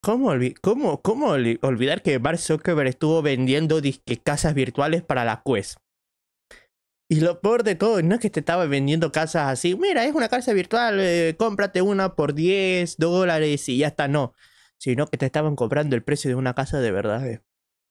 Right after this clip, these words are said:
O sea, Mark Zuckerberg en serio tuvo un rugido de tripas que dijo, "Te vendo una casa virtual al precio de una de verdad.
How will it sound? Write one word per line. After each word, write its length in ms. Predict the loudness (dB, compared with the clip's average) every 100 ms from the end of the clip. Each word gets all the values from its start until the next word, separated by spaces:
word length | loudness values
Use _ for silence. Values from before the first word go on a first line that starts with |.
| _ _ _ _ -8
O 100 | -4
sea, 320 | 0 -2 -4 -16 -20 -20 _
Mark 280 | -2 0 0
Zuckerberg 540 | -2 -2 0 0 0 0
en 240 | 0 0 0
serio 420 | 0 2 2 2
tuvo 220 | 2 2
un 80 | 2
rugido 440 | -2 0 2 2
de 140 | 0 0
tripas 480 | 0 -2 -2 -4
que 220 | -2 0 2
dijo, 340 | 0 0 -2
"Te 180 | 0 2
vendo 260 | 2 2
una 180 | 0 0
casa 320 | -2 -2 -2
virtual 560 | -2 -2 0 0 0 -6 _ _ _ -18 -6
al 260 | -2 0 0
precio 360 | 0 2 2
de 80 | 2
una 180 | 2 2
de 100 | 2
verdad. 360 | 2 0 -2